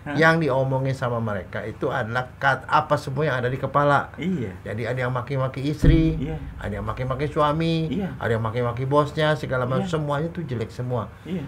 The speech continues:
Speaker 2: Dan disitulah baru kemudian saya sadar,
Speaker 1: Hmm.
Speaker 2: ada, adalah, ada sangat berguna buat kita
Speaker 1: Iya.
Speaker 2: untuk masuk ke hal yang positif.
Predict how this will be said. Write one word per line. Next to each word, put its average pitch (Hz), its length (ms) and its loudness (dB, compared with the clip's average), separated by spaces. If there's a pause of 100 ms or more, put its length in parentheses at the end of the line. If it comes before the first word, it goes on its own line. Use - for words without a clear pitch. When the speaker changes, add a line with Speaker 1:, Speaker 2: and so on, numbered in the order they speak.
Speaker 2:
Dan 143 200 4
disitulah 151 520 4
baru 139 300 4
kemudian 139 400 -2
saya 131 160 -4
sadar, 120 480 -4
Speaker 1:
Hmm. - 800 -14
Speaker 2:
ada, 135 240 2 (200)
adalah, 127 480 2
ada 120 380 0
sangat 120 360 -4
berguna 113 480 -4
buat 127 220 -2
kita 87 220 -10
Speaker 1:
Iya. 113 80 -2
Speaker 2:
untuk 135 160 -6
masuk 127 280 -4
ke 135 100 -6
hal 135 180 -2
yang 143 160 -2
positif. 156 480 -6